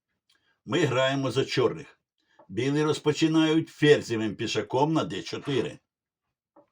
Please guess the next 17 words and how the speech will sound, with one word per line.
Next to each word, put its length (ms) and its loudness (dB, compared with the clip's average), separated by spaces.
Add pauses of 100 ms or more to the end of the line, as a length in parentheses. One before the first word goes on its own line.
(920)
Ми 160 0
відповідаємо 840 0
пішаком 680 4 (400)
на 140 -2
Д 140 -4
п'ять. 460 -2 (1900)
Білі 380 6
ходять 420 0
пішаком 520 0
на 160 -2
С 280 2
чотири. 680 2 (560)
Це 280 2
і 140 6
є 420 -2
ферзєвий 640 0
гамбіт. 480 -2